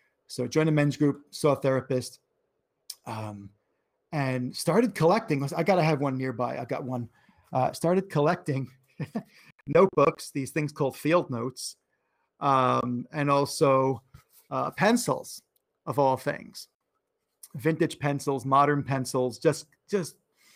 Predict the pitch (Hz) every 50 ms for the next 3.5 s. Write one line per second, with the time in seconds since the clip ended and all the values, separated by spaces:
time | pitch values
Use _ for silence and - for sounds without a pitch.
0 | _ _ _ _ _ _ _ _ _ _ _ _ _ - 135 117 160 156 151 117
1 | 151 170 170 151 - 156 151 151 143 - - - - - - - - - - -
2 | 554 554 523 - _ - - - _ _ - 381 392 _ _ - 180 170 165 156
3 | 143 147 - - - - - 139 - _